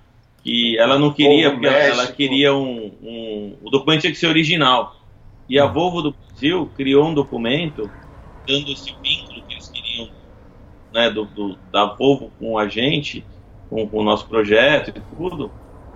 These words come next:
Speaker 1: mas eles queriam original. Ela mandou por e-mail, aí a gente teve que imprimir na cidade,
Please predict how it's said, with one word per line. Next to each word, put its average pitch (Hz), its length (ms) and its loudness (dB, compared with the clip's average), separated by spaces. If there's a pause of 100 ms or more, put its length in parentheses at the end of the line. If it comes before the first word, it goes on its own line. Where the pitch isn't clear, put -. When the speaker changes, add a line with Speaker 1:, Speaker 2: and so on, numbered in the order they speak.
(320)
Speaker 1:
mas 151 240 2
eles 160 220 -4
queriam 170 320 -2
original. 170 560 -2
Ela 131 140 -2
mandou 151 300 -6
por 151 160 -4
e-mail, 151 560 2
aí 135 100 0
a 135 60 -4
gente 139 200 -6
teve 143 220 0
que 139 340 -2 (560)
imprimir 143 640 2
na 147 120 2
cidade, 135 1000 -2